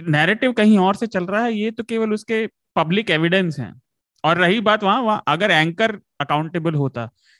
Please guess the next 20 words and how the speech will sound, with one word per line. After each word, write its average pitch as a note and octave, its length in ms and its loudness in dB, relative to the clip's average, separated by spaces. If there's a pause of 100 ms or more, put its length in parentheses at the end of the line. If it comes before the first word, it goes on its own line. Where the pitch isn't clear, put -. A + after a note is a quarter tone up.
(120)
जो C#3 60 -4
नविका C3 480 0
है C3+ 180 0
वो D#3+ 200 0
वहाँ C#3+ 240 2
जवाबदेह C3 500 -2
होती, B2 240 -8
तो G#3+ 180 -2
उन्हें G#3 160 0
तुरंत A#3 320 -2
रोकती। D3+ 340 -12 (440)
लेकिन F3+ 360 -10 (200)
खैर, A#3 180 0 (400)
विषय E3 240 -2
पर G3 80 -2
आगे F3+ 260 0
बढ़ते F3+ 260 -2
हैं, F#3 80 -4
ये F3+ 120 -2
तो F3+ 280 -12